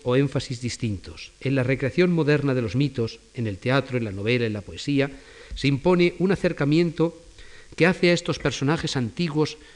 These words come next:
más cotidianos, más cercanos, menos solemnes, alejados de la grandeza épica rebajados de tono. Los héroes se nos vuelven próximos a nuestro mundo cotidiano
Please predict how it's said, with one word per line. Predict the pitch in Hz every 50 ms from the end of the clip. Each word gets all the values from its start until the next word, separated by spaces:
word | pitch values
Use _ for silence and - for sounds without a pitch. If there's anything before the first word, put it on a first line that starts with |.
| - -
más | 135 143 175 170 -
cotidianos, | - 165 135 127 123 120 127 127 131 127 139 156 - - 123
más | 120 160 -
cercanos, | - - 131 120 - - 120 113 113 131 143 - - -
menos | 120 135 147 143 -
solemnes, | - 123 110 113 110 101 107 139 160 - - - - _ _ _ _ _ _ _ _ _ _ _ _ _ _ _ _ _ _ - - - - - - _ - - _ _ _ - - - - _ _ - - - - - - - - - - - - - - - - - - -
alejados | 147 156 165 151 - - 190 185 190 196 - - - -
de | 143 139 156
la | 147 147
grandeza | 143 139 139 135 135 131 127 - - 160 156 - - -
épica | - 156 170 - 160 139 - - 131 131 135 - - - - - - -
rebajados | 123 117 139 147 143 131 - - 185 190 165 147 147 143 - - - - - - - - - -
de | 117 127 117
tono. | - 123 117 104 95 92 - - - - - - _ _ - - - - - - -
Los | 123 127 - -
héroes | 160 165 165 170 175 175 - - - - - - - - - - - - - - -
se | - - 139 135
nos | 135 131 135
vuelven | 135 139 156 156 143 143 143 139
próximos | 131 - 147 160 151 - - 135 127 131 131 131 - - -
a | - 127
nuestro | 131 135 120 - - 117
mundo | 120 147 156 143 139
cotidiano | - 165 - 127 117 120 123 120 110 113 110 107